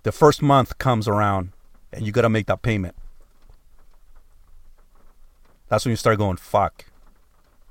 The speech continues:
What the fuck did I do?" That's what these guys are. These guys don't see it.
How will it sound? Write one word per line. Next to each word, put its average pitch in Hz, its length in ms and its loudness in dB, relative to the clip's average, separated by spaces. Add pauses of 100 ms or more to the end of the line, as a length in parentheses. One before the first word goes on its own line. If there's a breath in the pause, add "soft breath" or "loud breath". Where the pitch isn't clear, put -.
What 104 120 -6
the - 60 -8
fuck 117 180 0
did 98 140 -4
I 95 80 -4
do?" 98 220 -4 (1800)
That's 101 160 -4
what 123 60 -2
these 113 160 -4
guys 107 260 0
are. 95 240 -4 (1040)
These 98 140 -8
guys 110 240 2
don't 104 180 -4
see 104 220 -6
it. 85 140 -10